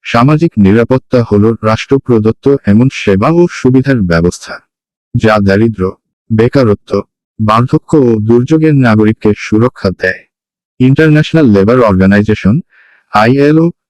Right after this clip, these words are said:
রিপোর্ট, দুই হাজার উনিশ। এম mnemonic, সেফ। এস, সাপোর্ট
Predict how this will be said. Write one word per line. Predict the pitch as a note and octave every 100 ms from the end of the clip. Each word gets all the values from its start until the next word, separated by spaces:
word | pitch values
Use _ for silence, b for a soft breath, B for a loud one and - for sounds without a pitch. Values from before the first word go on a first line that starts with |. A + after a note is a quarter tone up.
| _
রিপোর্ট, | G#2+ G#2 F#2 F2 - _ _ _ _ _ B2
দুই | B2 D3
হাজার | D3 A#2+ A#2 A2
উনিশ। | G#2+ F#2 F2 - _ _ _ A#2
এম | B2+ C#3+
mnemonic, | D#3 D#3 C3 C3 _ _
সেফ। | - - F2+ F2+ - _ _ _ -
এস, | C3+ C#3+ - _ -
সাপোর্ট | - B2+ D#3 E3